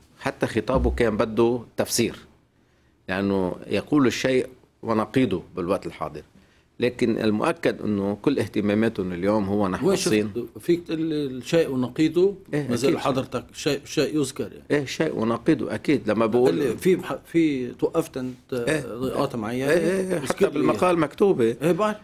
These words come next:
Speaker 2: بس
Speaker 1: إيه.
Speaker 2: إنه من المفيد بركي نذكر
Speaker 1: كيف
Speaker 2: فيه.
Speaker 1: بده يحل قضايا الشرق الأوسط؟ جاوبني، كيف بده يحل قضايا الشرق الأوسط؟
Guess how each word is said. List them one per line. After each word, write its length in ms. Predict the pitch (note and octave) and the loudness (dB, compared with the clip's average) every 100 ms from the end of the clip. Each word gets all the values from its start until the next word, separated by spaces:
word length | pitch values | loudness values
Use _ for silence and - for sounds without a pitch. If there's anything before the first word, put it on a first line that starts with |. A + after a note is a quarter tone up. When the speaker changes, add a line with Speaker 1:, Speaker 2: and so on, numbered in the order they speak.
| - | -8
Speaker 2:
بس 100 | G#2 | -2
Speaker 1:
إيه. 80 | B2+ | -2
Speaker 2:
إنه 200 | A2+ G#2 A2+ A2+ G#2+ | -4 -12 -16 -18 -8
من 140 | A2 C#3+ | -2 2
المفيد 500 | C#3+ C#3+ C3 F#3 C3 | 2 0 2 0 0
بركي 260 | C3+ - | -6 -8
نذكر 160 | A#2+ A#2+ | -6 2
Speaker 1:
كيف 240 | F#3+ F#3 | 2 4
Speaker 2:
فيه. 100 | - | 2
Speaker 1:
بده 160 | C#3+ C3+ | 4 4
يحل 320 | G#2+ D3+ D3+ | 4 4 4
قضايا 400 | - A#2+ C3 C3+ | 2 0 2 2
الشرق 320 | G2+ A2+ G2+ | 0 -2 -2
الأوسط؟ 480 | G2 G2 G#2 - B2 - - _ _ _ _ _ _ _ - - | 0 0 0 -2 -4 -6 -20 _ _ _ _ _ _ _ -20 -12
جاوبني، 420 | A2 B2+ C3 F#2 F#2+ | -2 2 4 2 -2
كيف 180 | E3+ | -2
بده 240 | C#3+ C#3 A#2+ | 0 0 0
يحل 200 | - A#2+ | 0 -2
قضايا 380 | - G#2 A2+ G2 | 0 0 2 2
الشرق 340 | - F2+ - | 0 -6 -4
الأوسط؟ 460 | F2 G#2 - F2+ | -2 -2 -2 -8